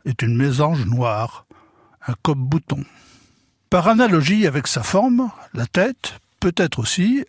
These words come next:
un objet, une chose naturelle, généralement arrondie. Par exemple, on parle d'une tête de rocher pour une roche remarquable, un récif en mer sur lequel un bateau pourrait venir se fracasser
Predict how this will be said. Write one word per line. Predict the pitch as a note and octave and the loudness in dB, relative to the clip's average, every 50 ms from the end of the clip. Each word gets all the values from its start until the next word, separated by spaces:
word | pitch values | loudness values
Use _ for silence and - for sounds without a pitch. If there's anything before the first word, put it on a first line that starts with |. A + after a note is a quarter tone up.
| - | -4
un | - D3+ C#3 | -2 0 2
objet, | C#3 B2+ A2+ A2 A2+ A2+ G#2 C3 | 2 0 0 -2 -2 -2 -4 -2
une | C#3 A#2+ A2 | -2 -2 -4
chose | - - D#3 C#3 A#2 | -2 0 0 2 2
naturelle, | C3 C#3+ C3 - - F3 D3+ B2 A#2 B2+ D3 F3 A#3 - _ - - - - | 2 0 0 0 0 -2 -2 0 -2 -4 -4 -4 -6 -8 _ -20 -20 -20 -14
généralement | _ - - A#2+ B2+ B2 G#2+ A#2 A2 C3+ F3 F3+ | _ -4 -2 -2 0 -2 -2 -2 0 2 2 2
arrondie. | D#3 B2 C#3+ D#3+ D3+ A#2 A2 G#2 B2 - - _ _ _ _ _ | 2 2 2 0 0 0 -2 -6 -8 -8 -14 _ _ _ _ _
Par | F3+ D#3 | 0 0
exemple, | D#3 C3+ A#2+ B2 B2 F2+ F#2+ - - - - _ _ _ _ _ - - | 0 0 0 -2 -4 -4 -6 -12 -16 -20 -20 _ _ _ _ _ -12 -4
on | G3+ C#3+ | -2 -2
parle | A#2 - - E3 F3+ F#3+ - - | 0 2 2 2 2 0 -4 -8
d'une | - D3+ C3 B2+ B2 | -8 -6 -4 -4 -4
tête | - - F3+ F3+ D#3+ C3 | 0 0 0 0 0 0
de | A#2+ C3 | -2 -2
rocher | - - D#3 - - - B2 A#2+ D3 - _ - _ _ _ _ _ _ _ _ _ | 0 -2 -2 -2 -2 -2 -2 -4 -4 -6 _ -20 _ _ _ _ _ _ _ _ _
pour | - A#2 A2+ A2+ | -6 -4 -2 -2
une | B2 B2 - | -4 -4 -6
roche | - - B2+ A#2+ C3+ C#3+ - - | -6 -4 -4 -2 -2 -4 -4 -6
remarquable, | - - C3 A#2 A#2 - - - C3+ G#2+ G#2+ A2+ B2 C#3+ - - - - - - - - - | -4 -4 -2 -2 -4 -4 -4 -4 -4 -2 -2 -2 -4 -4 -6 -10 -18 -20 -20 -20 -12 -8 -6
un | A2+ | -4
récif | A2+ C3+ C#3+ - - - - D3+ C#3 - D3 | -2 -2 -2 -2 -2 -2 -2 -2 0 0 0
en | C#3 C3 | 0 0
mer | B2 A2 G#2+ G#2+ A#2 D3 D3 - | -2 -2 -4 -4 -6 -6 -8 -8
sur | - - - C#3+ B2 | -10 -4 -4 -2 -2
lequel | C3 B2+ - D3+ C#3+ | -2 -2 -2 -2 -2
un | C3 | -2
bateau | B2+ C3 C3 B2 - D#3+ C#3+ | -2 -4 -4 0 0 0 0
pourrait | A#2+ - C3 B2+ B2+ B2+ | 0 -2 -2 -2 -2 -2
venir | A#2 B2 B2+ - - | -2 -2 -4 -4 -4
se | - B2+ | -6 -6
fracasser | - - - A2+ - - A#2 - - - D3 D#3 E3 F#3+ | -6 -4 -6 -6 -6 -6 -6 -6 -2 0 0 0 0 -2